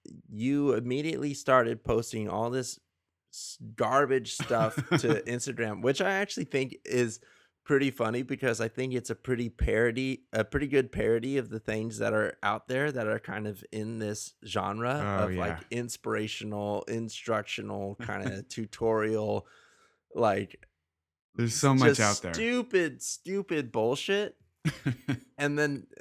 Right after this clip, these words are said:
Speaker 1: then you started up your fake account called the Pixel Pusher Boot Camp, which I think is
Speaker 2: <laughs>
Speaker 1: just a great name. But tell me how, how you, uh,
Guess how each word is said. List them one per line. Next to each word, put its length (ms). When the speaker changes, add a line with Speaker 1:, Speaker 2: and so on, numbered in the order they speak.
Speaker 1:
then 240
you 220
started 480
up 200
your 380
fake 400
account 540
called 240
the 80
Pixel 520
Pusher 360
Boot 360
Camp, 360
which 180
I 100
think 300
is 180
Speaker 2:
<laughs> 180
Speaker 1:
just 240
a 60
great 500
name. 500
But 200
tell 160
me 140
how, 200
how 140
you, 300
uh, 420